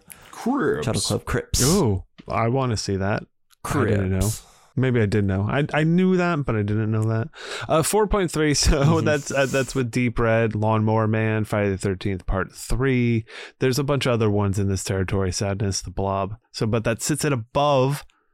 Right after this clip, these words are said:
Speaker 3: Texas Chainsaw Massacre Two, Halloween, Scream Two, Final Destination two, but those are all a, a
Speaker 1: Mm-hmm.
Speaker 3: four point two, so it's, like,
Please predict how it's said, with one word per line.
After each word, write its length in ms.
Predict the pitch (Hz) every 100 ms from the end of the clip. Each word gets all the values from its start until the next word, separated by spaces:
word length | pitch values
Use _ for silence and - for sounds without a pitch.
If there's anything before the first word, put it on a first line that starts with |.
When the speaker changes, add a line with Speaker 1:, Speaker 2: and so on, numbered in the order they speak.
| _ - - -
Speaker 3:
Texas 320 | 135 - 117
Chainsaw 280 | 127 113 110
Massacre 280 | 104 - 98
Two, 260 | 139 139
Halloween, 720 | 139 123 107 101 113 117 123 113
Scream 420 | - - 135 196
Two, 360 | - 147 160 - - - - - -
Final 180 | 123
Destination 520 | 110 110 117 110 117 107
two, 200 | 123 120
but 140 | 120
those 180 | 151 143
are 80 | 143
all 260 | 127 123
a, 100 | 113
a 120 | 95 107
Speaker 1:
Mm-hmm. 100 | 95
Speaker 3:
four 180 | 120 104
point 300 | 113 98 -
two, 240 | 107 92
so 240 | - 104 101
it's, 140 | -
like, 140 | 104